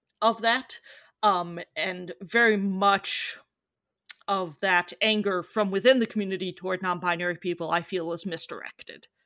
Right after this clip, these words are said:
Um, because the entire thing we're <laughs> trying to defeat is this cisgender patriarchy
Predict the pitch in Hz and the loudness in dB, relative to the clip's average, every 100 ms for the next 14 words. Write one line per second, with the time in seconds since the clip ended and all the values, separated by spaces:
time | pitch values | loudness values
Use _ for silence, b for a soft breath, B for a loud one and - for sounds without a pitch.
0 | _ _ _ _ _ _ _ 185 160 113 | _ _ _ _ _ _ _ -4 -4 -6
1 | 101 180 _ _ _ - 196 208 220 208 | -18 -20 _ _ _ -4 0 0 0 -2
2 | 202 226 202 226 220 196 196 - 240 220 | 6 6 6 2 2 0 0 2 4 2
3 | - 226 180 156 180 - 302 247 - B | 0 -4 -4 -4 -4 2 2 2 -2 B
4 | B B _ 226 196 165 202 196 - - | B B _ 2 2 2 2 6 8 8
5 | - - - 233 220 - 165 208 196 180 | 6 4 8 8 8 6 4 2 2 0
6 | 175 - 202 - 165 123 143 - 131 180 | -6 0 0 0 -4 -4 -4 -6 -10 -10